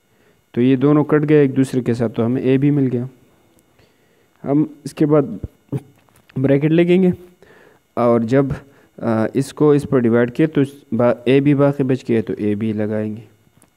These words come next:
फिर ये minus बीच में लिखेंगे, फिर हमारे पास क्या है, एसी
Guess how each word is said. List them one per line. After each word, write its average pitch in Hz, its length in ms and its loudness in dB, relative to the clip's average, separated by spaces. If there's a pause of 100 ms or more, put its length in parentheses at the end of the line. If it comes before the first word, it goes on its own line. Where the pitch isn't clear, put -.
(180)
फिर 127 140 -2
ये 131 80 2
minus 127 380 0
बीच 123 300 -4
में 117 80 -2
लिखेंगे, 110 400 -6 (640)
फिर 139 100 0
हमारे 151 240 4
पास 151 240 0
क्या 151 140 2
है, 160 80 2
एसी 160 500 2